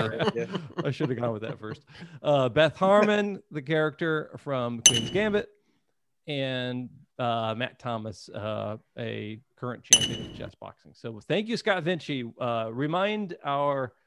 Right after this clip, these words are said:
Speaker 1: our audience where people can, uh, find you on social media.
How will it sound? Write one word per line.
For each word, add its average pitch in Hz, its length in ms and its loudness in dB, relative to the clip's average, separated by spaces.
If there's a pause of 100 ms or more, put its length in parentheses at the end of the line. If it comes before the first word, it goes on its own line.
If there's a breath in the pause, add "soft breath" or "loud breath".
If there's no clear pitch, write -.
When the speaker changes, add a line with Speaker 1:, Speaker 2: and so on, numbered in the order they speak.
(500)
Speaker 1:
our 127 220 -2
audience 135 640 -2
where 123 280 -4
people - 280 -10
can, 104 240 -10 (360)
uh, 104 140 -6
find 110 340 -8
you - 160 -20 (260)
on 104 320 -12
social 113 320 -12
media. 101 300 -14